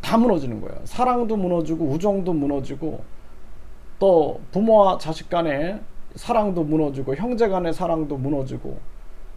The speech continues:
모든 게 다 무너져가지고 대한민국은 지옥처럼 될 수 있습니다.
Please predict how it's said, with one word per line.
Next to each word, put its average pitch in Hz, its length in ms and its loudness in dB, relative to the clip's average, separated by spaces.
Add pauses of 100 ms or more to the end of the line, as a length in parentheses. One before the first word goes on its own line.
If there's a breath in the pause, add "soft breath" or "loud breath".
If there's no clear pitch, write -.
모든 277 360 6
게 247 140 6
다 - 200 -2
무너져가지고 160 1040 2 (500)
대한민국은 175 1900 2
지옥처럼 196 680 0
될 127 120 -2
수 - 140 -8
있습니다. - 520 -6